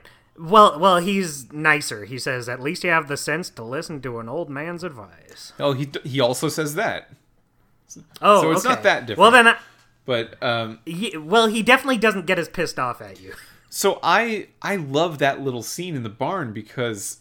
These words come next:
Speaker 2: it, I thought from the moment I did it and I saw the U I who, uh, it said Herschel noticed that you said that, I was like, "Oh, well, God damn it. Now I'm, Herschel's gonna shoot me." Uh, <laughs> 'cause, like, he doesn't tr-,
Speaker 1: <laughs>
Speaker 2: trust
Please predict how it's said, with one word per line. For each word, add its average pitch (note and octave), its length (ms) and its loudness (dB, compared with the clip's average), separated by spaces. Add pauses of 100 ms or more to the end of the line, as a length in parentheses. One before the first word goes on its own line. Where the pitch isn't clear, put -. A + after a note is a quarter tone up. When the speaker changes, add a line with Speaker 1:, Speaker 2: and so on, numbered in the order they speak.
Speaker 2:
it, - 320 -6 (120)
I D3+ 180 -2
thought F3+ 580 -4 (880)
from D3 340 -4 (140)
the C#3 220 -4
moment D#3+ 400 -2
I A#2+ 80 0
did C3+ 240 0
it A#2 140 0
and G#2+ 80 -8
I G#2 60 -6
saw A#2+ 240 0
the G#2 100 -6
U A2+ 260 -4
I G#2 460 -2 (380)
who, G#2 340 -10 (260)
uh, G2+ 320 0
it G#2 160 -10
said G2 280 -6
Herschel A#2 460 -4
noticed G2+ 600 -8
that - 160 -6
you G2 80 -12
said G2 260 -8
that, A#2 300 -6 (320)
I G#2 80 -6
was G#2 100 -8
like, G2+ 180 -6
"Oh, B2+ 280 -6
well, A#2 260 -12
God C3+ 260 -8
damn F#2+ 220 -6
it. G2 80 -10
Now A2 220 -4
I'm, A2 340 -6
Herschel's C#3 520 -6
gonna G2+ 180 -8
shoot F#2 320 -10
me." E2+ 240 -10 (640)
Uh, A2+ 260 -2
<laughs> - 300 -10
'cause, A#2+ 240 -4
like, A2+ 160 2
he D3+ 80 0
doesn't A#2 280 0
tr-, A#2 160 -4
Speaker 1:
<laughs> - 20 -
Speaker 2:
trust - 100 -12